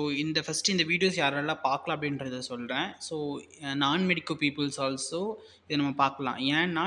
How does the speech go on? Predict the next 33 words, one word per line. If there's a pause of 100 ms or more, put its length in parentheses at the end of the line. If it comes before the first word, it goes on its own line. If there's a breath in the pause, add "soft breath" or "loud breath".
(120)
இதயத்துல
இருக்கக்கூடிய
அந்த
தசை
நோய்களை
பத்தி
பார்க்கறது,
அதுல
ஒரு
டைப்
தான்
இந்த
ரெஸ்ட்ரிக்டிவ்
கார்டியோமயோபதி
அப்படின்றது. (460 loud breath)
So
இதை
நர்சிங்
பீப்புள்ஸும்
பார்க்கலாம்.
And
paramedico-ல (600 loud breath)
நம்ம (380)
பி
எஸ்
சி
கார்டியாக்
டெக்னாலஜி
டிபார்ட்மெண்ட்
or (140)
டிப்ளமோ (180)
எக்கோ
இருக்காங்க